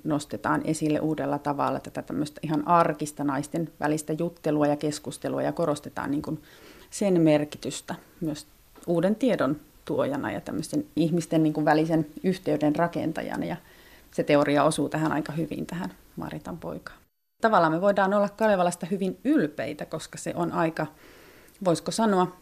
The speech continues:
no voi sanoa, että se on aika feministinen eepos. Tällaista nimitystä siitä on kyllä käytettykin.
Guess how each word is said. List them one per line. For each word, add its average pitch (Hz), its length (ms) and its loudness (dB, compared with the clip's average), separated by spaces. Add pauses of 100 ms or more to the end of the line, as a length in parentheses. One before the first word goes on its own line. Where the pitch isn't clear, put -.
(200)
no 294 120 10
voi 190 200 8
sanoa, 220 320 4
että 151 100 -4
se 175 40 -4
on 170 80 -2
aika 175 160 -4
feministinen 156 720 0
eepos. 143 360 -8
Tällaista 156 360 -6
nimitystä 165 480 -4
siitä 165 300 -6
on 190 120 -4
kyllä 220 200 0
käytettykin. - 720 -6